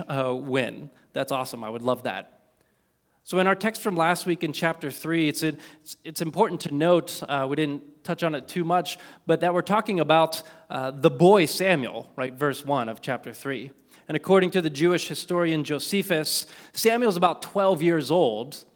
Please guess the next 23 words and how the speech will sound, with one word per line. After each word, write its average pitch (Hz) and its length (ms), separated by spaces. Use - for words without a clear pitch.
during 151 200
the 139 80
time 147 340
of 123 100
this 120 140
story. 143 580
So 175 100
an 185 80
important 190 340
takeaway 160 640
is 143 140
that - 180
God 165 360
speaks - 580
to - 120
kids. - 680
And 143 100
more 160 200
importantly, 156 580
or 135 80
put 147 300
more 143 160
strongly, 151 760